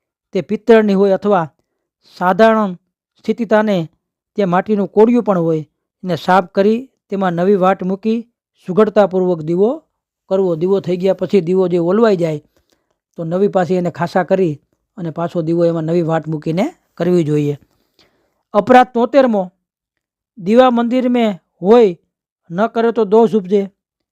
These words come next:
નિત્ય સંધ્યા સમયે પ્રભુ જ્યાં બિરાજતા હોય ત્યાં પ્રથમ દીપ પ્રગટાવવો જોઈએ, જો તેમ ન કરતા દોષ ઉપજે. અપરાધ ચુમ્મોતેરમો. દીવા મેં અંગુરી ના ડારે. દીવડી કે કોડિયોમાં દીવો પ્રગટાવ્યો હોય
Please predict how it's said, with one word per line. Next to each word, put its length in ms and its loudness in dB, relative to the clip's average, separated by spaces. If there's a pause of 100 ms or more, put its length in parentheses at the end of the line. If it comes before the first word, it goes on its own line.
(440)
નિત્ય 380 2
સંધ્યા 420 2
સમયે 360 -2
પ્રભુ 260 -2
જ્યાં 200 -2
બિરાજતા 440 0
હોય 160 0
ત્યાં 240 -6
પ્રથમ 360 -2
દીપ 260 -4
પ્રગટાવવો 460 -2
જોઈએ, 340 -4 (300)
જો 80 -4
તેમ 240 -2
ન 180 -4
કરતા 460 -2 (360)
દોષ 260 -2
ઉપજે. 340 -4 (840)
અપરાધ 340 2
ચુમ્મોતેરમો. 760 0 (920)
દીવા 320 4
મેં 200 0
અંગુરી 320 0
ના 140 2
ડારે. 360 -6 (800)
દીવડી 520 2 (400)
કે 100 -4
કોડિયોમાં 560 2
દીવો 220 2
પ્રગટાવ્યો 580 0
હોય 300 2